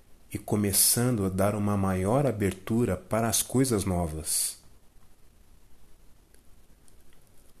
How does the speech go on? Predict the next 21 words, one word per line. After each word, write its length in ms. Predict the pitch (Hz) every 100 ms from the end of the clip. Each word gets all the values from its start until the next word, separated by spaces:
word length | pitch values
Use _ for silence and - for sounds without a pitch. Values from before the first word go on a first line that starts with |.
| -
Para 200 | - 107
o 40 | 104
novo 400 | 101 131 127 104
nascer, 680 | 95 87 - 113 110 95 - - - - -
o 100 | 113
velho 400 | 92 104 113 110
precisa 540 | 104 101 - 110 95
morrer. 500 | 92 87 82 87 85 - - - - - - - - - - - - - - - - -
E 160 | 101 98
esse 260 | 107 - 98
novo 640 | 95 110 139 104 95 85 - -
inclui 480 | - 107 104 107 117
um 80 | 110
desejo 800 | 101 95 85 107 113 104 87 85 - -
por 140 | - 113
uma 180 | 110
alimentação 800 | 107 107 107 104 101 98 - 110
mais 320 | 110 107 120 95
leve 380 | 92 107 101
e 20 | 98
saudável, 840 | - 95 82 90 98 95 95